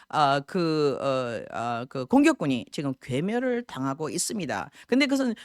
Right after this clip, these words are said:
트럼프, 아, 푸틴은 전면전으로 가지 않고 여-, 계속적으로 국지전으로 가고 있어요. 자기 체면만 지키되, 에, 엄청난 발표를 이, 어, 극동 경제 포럼에서 했는데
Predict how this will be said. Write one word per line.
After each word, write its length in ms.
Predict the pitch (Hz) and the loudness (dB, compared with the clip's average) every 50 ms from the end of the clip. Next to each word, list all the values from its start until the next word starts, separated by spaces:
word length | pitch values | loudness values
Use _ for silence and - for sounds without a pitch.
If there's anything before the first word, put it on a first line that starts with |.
| - _ | -16 _
트럼프, 280 | - - 330 349 285 - | 0 2 2 2 2 2
아, 160 | - 175 165 147 | 4 4 4 4
푸틴은 640 | - - 269 - - 233 170 170 190 160 131 - | 4 0 0 0 0 0 0 0 0 0 -2 -4
전면전으로 760 | - - 165 170 208 233 240 247 247 226 190 170 165 175 185 - | -4 -4 -2 0 0 0 0 0 0 0 -2 0 0 0 0 0
가지 220 | - 139 - - | -4 -6 -6 -6
않고 220 | 139 139 - 180 165 | -6 -4 -6 -4 -2
여-, 120 | - 147 - - _ | -2 -2 -2 -4 _
계속적으로 720 | - 175 196 240 294 311 285 - - 269 254 233 240 214 214 - - - _ _ | 2 2 4 4 4 2 0 0 0 0 0 2 0 0 0 -2 -6 -12 _ _
국지전으로 800 | - - 196 - _ _ - 220 214 185 185 165 151 151 170 202 | -6 -4 -4 -4 _ _ -6 -4 -2 -2 -2 -2 -2 -2 -2 -4
가고 240 | 196 175 156 139 135 | -4 -4 -6 -6 -6
있어요. 220 | 135 - - 131 131 | -6 -4 -4 -6 -6
자기 220 | - 135 139 143 | -4 -6 -8 -8
체면만 580 | - - - 233 226 233 226 214 202 190 180 180 | -8 -6 -4 -2 -2 -2 -2 -2 -2 -2 -4 -4
지키되, 720 | - - - - - 233 202 208 165 165 147 185 262 - - - - - - - | -6 -10 -10 -6 -4 2 4 6 6 6 6 4 2 0 -4 -14 -20 -16 -6 -2
에, 140 | 165 160 - - | -2 -2 2 4
엄청난 760 | 233 254 285 320 311 - - 277 247 240 220 214 208 196 - | 2 2 2 0 -4 -2 -2 0 0 0 0 -2 -2 -4 -6
발표를 720 | - - 123 151 - - - 180 - 127 151 202 185 123 - _ - _ _ _ - | -10 -8 -8 -8 -4 -2 -2 -2 -2 -2 -2 -4 -4 -6 -10 _ -20 _ _ _ -16
이, 260 | - 147 143 135 131 - _ _ _ _ - | -10 -6 -6 -6 -6 -8 _ _ _ _ -6
어, 200 | 117 117 113 117 | -6 -4 -4 0
극동 640 | - 269 254 247 - _ 220 208 190 185 180 175 175 | 2 2 0 0 -2 _ 0 0 0 0 -2 -6 -6
경제 400 | - - 143 143 147 139 147 139 | -6 -4 -4 -4 -2 -2 -4 -4
포럼에서 560 | 139 _ - 226 226 220 202 180 156 143 - | -6 _ 0 0 2 2 0 -2 -4 -4 -4
했는데 640 | 151 208 269 285 269 202 147 120 127 127 110 - | -2 0 0 0 0 0 -2 -2 -2 -2 -4 -4